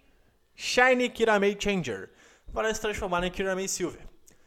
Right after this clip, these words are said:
É, ele está armado com a arma Shiny Breaker, que parece uma britadeira e também tem um modo de garra. Ele também pode usá-lo para voar.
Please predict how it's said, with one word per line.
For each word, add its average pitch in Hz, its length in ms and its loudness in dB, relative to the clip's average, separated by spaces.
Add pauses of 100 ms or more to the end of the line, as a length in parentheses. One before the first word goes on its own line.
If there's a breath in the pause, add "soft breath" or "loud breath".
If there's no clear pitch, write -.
(640 soft breath)
É, 165 460 -2
ele 214 160 -6
está 220 260 -2
armado 185 320 0
com 185 140 -2
a 170 40 2
arma 185 220 -2
Shiny 202 400 -2
Breaker, 139 680 -6
que 170 100 -10
parece 196 400 -2
uma 220 80 0
britadeira 202 600 -4
e 196 80 -8
também 180 380 -6
tem 185 160 -10
um 185 220 -10
modo 156 360 -4
de 170 120 -10
garra. 135 680 -8 (120)
Ele 180 160 -8
também 170 300 -6
pode 170 240 -6
usá-lo 147 300 -4
para 160 200 -2
voar. 160 480 -6